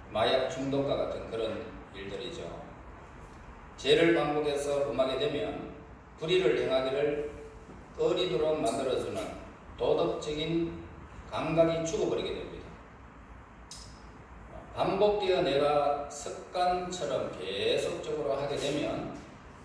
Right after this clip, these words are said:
어, 우리가 불의를 행해-, 행해도 그것이 내가 죄인 줄도 모르고 그렇게 계속하는 것입니다.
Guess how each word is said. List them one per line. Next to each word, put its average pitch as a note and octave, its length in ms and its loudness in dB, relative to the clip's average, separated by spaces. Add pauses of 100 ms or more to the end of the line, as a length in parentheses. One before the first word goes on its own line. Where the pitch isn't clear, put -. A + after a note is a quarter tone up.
(400)
어, - 400 -10 (440)
우리가 - 380 2
불의를 D3+ 520 6
행해-, C#3+ 340 2
행해도 - 580 -2 (280)
그것이 - 520 2
내가 - 220 2
죄인 - 340 -2
줄도 D#3 240 -2
모르고 - 760 -4 (260)
그렇게 - 400 -4
계속하는 - 560 -4
것입니다. - 480 -6